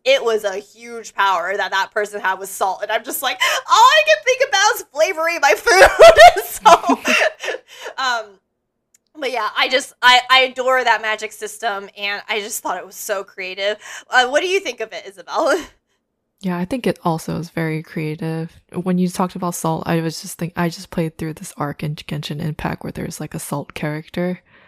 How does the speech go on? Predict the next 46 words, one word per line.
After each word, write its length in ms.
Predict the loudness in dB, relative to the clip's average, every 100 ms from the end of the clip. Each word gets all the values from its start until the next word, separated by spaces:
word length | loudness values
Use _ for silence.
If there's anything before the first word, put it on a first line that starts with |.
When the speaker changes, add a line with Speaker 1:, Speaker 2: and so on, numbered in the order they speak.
| 2
Speaker 1:
Oh, 140 | 2
Speaker 2:
So 140 | 2 0
what 200 | 2 4
they 120 | 2
Speaker 1:
interesting. 180 | 2 2 4
Speaker 2:
do 60 |
is 160 | 4 4 -4 -8
Speaker 1:
<laughs> 180 | -20 -10
Speaker 2:
they, 320 | -8 -6 -6
they 100 | -6
basically 560 | -4 -4 -4 -8 -6 -6
made 220 | -6 -8
humans, 580 | -8 -8 -8 -6 -8 -10
like, 320 | -14 -16 -20 -14
they 100 | -14
cover 400 | -10 -8 -6 -6
the 100 | -8
humans 440 | -8 -8 -8 -10
in 100 | -10
salt, 340 | -6 -6 -6 -8
basically 540 | -8 -8 -10 -8 -8
turned 240 | -8 -8
them 200 | -8 -8
into, 220 | -10 -10 -10
like, 120 | -12
salt 300 | -8 -6 -6
statues. 680 | -6 -6 -6 -8 -14 -14 -16 -20 _ _ _ _ -8
Speaker 1:
Oh, 100 | 0
that's, 140 | 0
Speaker 2:
And 140 | 0 -6 -14 _ _ _
Speaker 1:
that's 180 | -4 -4
scary, 360 | -6 -4 -4
actually. 420 | -2 -4 -2 2 4 4 4
Speaker 2:
Yeah, 80 | 4
annihilated 500 | 4 2 0 -4 -4
the 40 |
place. 220 | -6 -4
So 140 | -2 -2
if 240 | 0 -2
you're 100 | -2
thinking 320 | -4 -2 -2
destruction, 540 | -2 -4 -6 -6 -6 -6
I 80 | -8
think 280 | -8 -12 -12
salt 400 | -12 -8 -8 -8
could 180 | -14